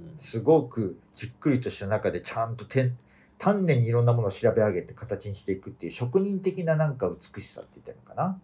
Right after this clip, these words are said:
Speaker 1: そうですね。静謐な世界ですよね。
Speaker 2: うん。で、そういうものもありつつ、
Speaker 1: うん。
Speaker 2: なんか、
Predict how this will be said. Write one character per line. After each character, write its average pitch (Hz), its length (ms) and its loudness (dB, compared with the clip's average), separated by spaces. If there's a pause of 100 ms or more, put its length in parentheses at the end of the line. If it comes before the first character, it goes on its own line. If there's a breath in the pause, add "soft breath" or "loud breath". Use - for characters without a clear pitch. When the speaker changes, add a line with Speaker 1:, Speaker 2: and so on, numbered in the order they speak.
(120)
Speaker 1:
そ 82 220 -10
う - 20 -10
で 104 80 -12
す - 120 -20
ね。 - 80 -14
静 170 300 6
謐 165 260 -2
な 143 60 2
世 139 120 -2
界 - 120 2
で - 60 -8
す - 120 -8
よ 113 60 -2
ね。 92 180 -6
Speaker 2:
う 135 760 -4
ん。 135 140 -12
で、 123 80 -4
そ 160 160 4
う - 20 4
い 170 40 2
う 165 40 -2
も 175 100 0
の 170 120 2
も 131 100 6
あ 120 80 8
り 127 140 2
つ - 120 -12
つ、 120 460 2
Speaker 1:
う - 20 -8
ん。 87 240 -12 (720 soft breath)
Speaker 2:
な 151 120 2
ん 127 100 -6
か、 - 400 -2